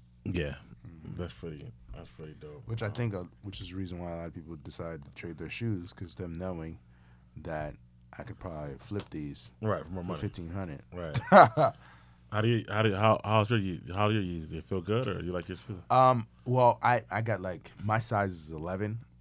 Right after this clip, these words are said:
Speaker 2: and I bought it in eleven, but I know with Adidas, and since I'm using Boost material, and I have a pair of Boost too,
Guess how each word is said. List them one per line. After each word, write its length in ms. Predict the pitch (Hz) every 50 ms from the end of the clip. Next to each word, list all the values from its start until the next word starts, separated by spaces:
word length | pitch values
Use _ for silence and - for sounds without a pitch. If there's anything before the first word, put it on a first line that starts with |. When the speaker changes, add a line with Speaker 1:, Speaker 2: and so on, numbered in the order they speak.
| - - - -
Speaker 2:
and 120 | 95 92 78
I 60 | 76
bought 280 | 71 - 85 87 87
it 40 | 92
in 200 | 92 92 87 87
eleven, 360 | 87 87 95 98 101 104 98
but 180 | 98 101 92 - - -
I 80 | 95
know 160 | 90 87 95
with 200 | 95 90 90 82
Adidas, 580 | - 85 76 78 85 87 92 92 90 87 - -
and 120 | 85 85
since 240 | - 90 82 - -
I'm 160 | 87 85 85 85
using 220 | 87 82 85 82 76
Boost 280 | 69 82 90 95 -
material, 480 | 95 90 - - 104 101 101 104 98 76
and 80 | 78
I 60 | 82 82
have 160 | 90 87 80
a 60 | 82
pair 260 | - - 98 87 82
of 220 | 78 73 - - -
Boost 280 | 90 92 95 - - -
too, 240 | - 101 104 123 131